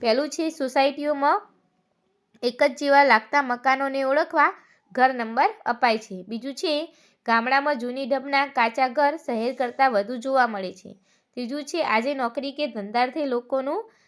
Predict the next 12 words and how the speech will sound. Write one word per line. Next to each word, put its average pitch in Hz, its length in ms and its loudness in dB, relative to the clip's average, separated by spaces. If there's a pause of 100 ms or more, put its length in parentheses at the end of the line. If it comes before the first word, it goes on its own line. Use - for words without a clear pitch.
(160)
શહેર 254 340 2
તરફ 269 240 0
સ્થળાંતર 247 640 -2
વધુ 262 280 -2
થઈ 302 240 0
રહ્યું 254 260 -2
છે. 277 360 -6 (300)
ચોથું 247 360 -2
છે 311 320 -4
એક 285 60 -6
જગ્યા 254 380 -2
છોડીને 311 560 -6